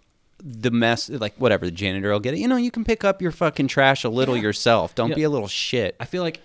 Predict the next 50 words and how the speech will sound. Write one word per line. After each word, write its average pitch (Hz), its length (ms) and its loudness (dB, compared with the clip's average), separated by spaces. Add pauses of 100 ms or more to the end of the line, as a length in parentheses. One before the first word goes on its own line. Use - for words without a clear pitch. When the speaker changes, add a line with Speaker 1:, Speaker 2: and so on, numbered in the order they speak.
(100)
Speaker 2:
it's 151 220 -8
the 139 100 -14
jan-, 147 320 -4
it's - 160 -8
not, 143 380 -4
the 113 80 -14
janitor 131 540 0
is 98 140 -8
not, 110 220 -4
it's 107 140 -10
not 147 120 -2
his 127 100 -6
job 113 220 0
to 95 60 -6
clean 98 240 -8
up 90 320 -10
after, 85 460 -8 (220)
well, 123 220 -2
it 104 60 0
is, 71 260 -4
but, 92 340 -2 (580)
but 165 140 0
you 175 100 2
know 98 80 -2
what 73 100 -8
I 78 80 -14
mean. 76 160 -8
Speaker 1:
He's 262 140 8
Speaker 2:
It's - 100 4
Speaker 1:
cleaning 262 320 6
up 247 200 -2
kids' 240 200 -4
puke 254 460 0
and 190 140 0
shit 208 200 -2
like 208 200 0
that. 214 340 2
Speaker 2:
He's 156 80 2
Speaker 1:
Like, 143 100 4
Speaker 2:
got 156 140 4
his 127 80 0
hands 127 300 0
full. 95 240 -2
He 98 80 0
doesn't 107 340 -2
need, 104 400 0
if 113 180 -2
you 147 120 4
can 175 140 0
help 175 300 0